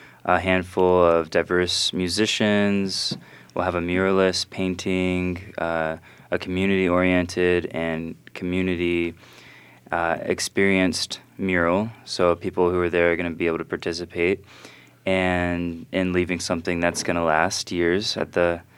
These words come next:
community center. And we're also gonna be building a couple cool things, like some aquaponics with some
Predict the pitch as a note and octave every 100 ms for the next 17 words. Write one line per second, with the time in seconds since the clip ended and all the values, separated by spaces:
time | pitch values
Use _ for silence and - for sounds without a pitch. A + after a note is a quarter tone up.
0 | - _ G2 F#2+ F#2 - F2 G2 A#2+ -
1 | - - - - G2 F#2+ F#2+ G2 F#2+ G#2
2 | G2 E2+ F#2+ F#2+ F#2+ F2+ G2+ F#2+ G2 F#2
3 | F#2 - G#2 F#2 F#2+ G2 A#2+ G#2 F2+ -
4 | F2 F2 - F2+ F2+ G2 - F#2+ F#2 G2
5 | F#2+ - F2+ - - F2